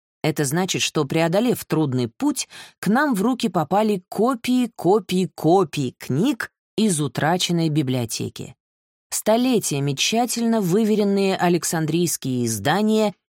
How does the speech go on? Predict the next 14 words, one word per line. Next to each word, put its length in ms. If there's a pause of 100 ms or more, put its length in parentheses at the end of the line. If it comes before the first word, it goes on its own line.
(120)
переписывались 1000
и 120
распространялись 1080
по 200
сети 460
более 460
скромных 640
библиотек 800 (200)
и 180
частных 540
собраний, 720 (260)
расширяя 640
географию 760
читателей. 720